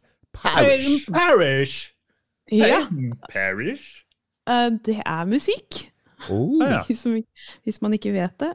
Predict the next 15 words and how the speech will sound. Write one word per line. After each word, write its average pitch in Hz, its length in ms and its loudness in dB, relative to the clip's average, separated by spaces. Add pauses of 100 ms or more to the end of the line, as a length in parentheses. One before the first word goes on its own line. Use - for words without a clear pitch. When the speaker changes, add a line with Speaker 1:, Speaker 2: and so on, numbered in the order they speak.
(100)
Speaker 3:
Eh, 247 760 0
han 233 560 0 (520)
er 214 200 -2
da 196 160 2
s-, - 320 -4 (320)
han 220 160 -2
har 247 120 0
blitt 311 220 -4
kjent 214 380 -4
gjennom 185 460 -2
den, 175 380 0
eh, 175 80 0
plattformen 165 800 -4
som, 170 420 -4
eh, 170 240 -2